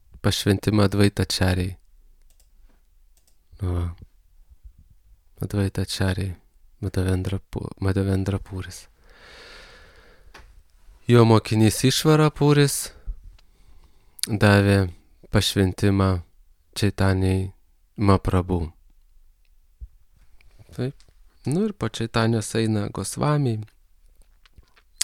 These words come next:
ir taip toliau, nuo Pančatatos, nuo, nuo Čaitanijos, nuo nuo Dvaitačarijos eina linija, aš esu toj linijoj, nuo Nitenandos eina linija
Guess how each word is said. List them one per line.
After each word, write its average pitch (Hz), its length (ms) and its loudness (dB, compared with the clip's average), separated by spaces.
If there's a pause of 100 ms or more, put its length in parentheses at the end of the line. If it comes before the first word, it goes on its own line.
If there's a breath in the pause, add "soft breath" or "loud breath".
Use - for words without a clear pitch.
(240)
ir 104 160 -8
taip 101 160 -8
toliau, 95 320 -8
nuo 98 180 -6
Pančatatos, 107 840 -8 (1120 loud breath)
nuo, 107 200 2
nuo 98 140 0
Čaitanijos, 113 720 -2
nuo 104 300 0 (1160)
nuo 107 200 2
Dvaitačarijos 110 880 0
eina 107 220 0
linija, 104 460 0
aš - 160 -4
esu - 240 -8
toj 101 140 -2
linijoj, 101 680 -2 (260)
nuo 92 160 -10
Nitenandos 104 880 -4
eina 101 260 -2
linija 95 680 -6